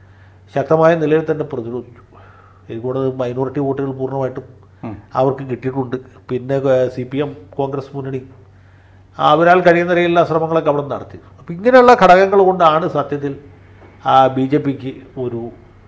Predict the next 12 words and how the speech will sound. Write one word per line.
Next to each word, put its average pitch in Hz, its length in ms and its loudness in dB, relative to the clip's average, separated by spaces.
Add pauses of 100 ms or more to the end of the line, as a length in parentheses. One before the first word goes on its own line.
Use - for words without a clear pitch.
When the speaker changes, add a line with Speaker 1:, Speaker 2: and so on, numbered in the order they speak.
(180)
Speaker 1:
ഓ, 104 200 -12
Speaker 2:
Setback 151 200 0
Speaker 1:
തിരിച്ചടി 156 400 6
Speaker 2:
ഉണ്ടായി. 185 180 4
Speaker 1:
എന്ന് 190 120 0
പറഞ്ഞുകൂടാ 175 440 2
എങ്കിൽ 185 260 4
അതിനേക്കാൾ 175 320 4
ഭയങ്കരമായിട്ട് 170 640 0
നരേന്ദ്രമോദിയുടെ 156 640 0
തലക്കിട്ട് 143 420 -2
നല്ലൊരു 143 420 -2